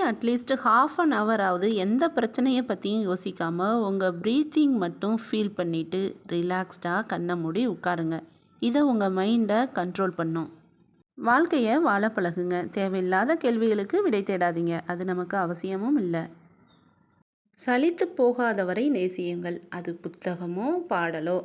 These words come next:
இருளோ நிலவோ மனிதர்களோ, இப்படி எதுவாயினும் சரியே. நான்வெஜ் குருமாவுக்கே டஃப் கொடுக்கறது மாதிரி இந்த ஒயிட் பிளெயின் குருமா பத்தே நிமிஷத்துல குக்கர்ல ரெடி பண்ணலாமா? மிக்ஸி ஜார்ல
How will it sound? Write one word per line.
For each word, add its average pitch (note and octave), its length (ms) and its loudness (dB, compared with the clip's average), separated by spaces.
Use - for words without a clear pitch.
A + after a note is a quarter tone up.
இருளோ D#4 600 4
நிலவோ G#3+ 560 2
மனிதர்களோ, F3 680 0
இப்படி F3+ 600 -4
எதுவாயினும் C4+ 600 0
சரியே. E3 500 -4
நான்வெஜ் D4 560 0
குருமாவுக்கே A3 580 0
டஃப் A#3 260 -2
கொடுக்கறது F3+ 400 -2
மாதிரி F#3 420 -2
இந்த G#3+ 280 0
ஒயிட் A3 320 0
பிளெயின் A3 260 0
குருமா G3+ 440 -2
பத்தே A3 380 -4
நிமிஷத்துல G#3 580 -4
குக்கர்ல F#3 440 -6
ரெடி F3 240 -10
பண்ணலாமா? F3+ 540 -4
மிக்ஸி C4+ 340 0
ஜார்ல A3 460 0